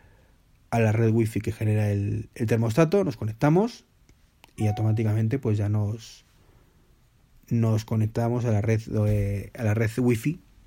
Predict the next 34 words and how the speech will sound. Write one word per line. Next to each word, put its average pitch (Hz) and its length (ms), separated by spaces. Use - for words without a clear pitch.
pues, 107 120
que 110 80
tengamos 104 400
en, 117 220
en 107 140
casa. - 320
Por 120 100
cierto, 151 460
eh, 113 500
el 110 80
termostato, 110 580
eh, 110 560
Green 110 200
Momit, 180 300
que - 200
funciona 113 340
perfectamente, 113 540
lo 170 80
tengo 123 140
a 120 40
la 113 60
venta 123 160
en 135 100
Wallapop. 110 420
Pido 170 340
inicialmente 151 540
cien 135 200
euros, 185 340
aunque 131 160
lo 117 60
he - 20
rebajado 139 300
a - 20
noventa. 120 400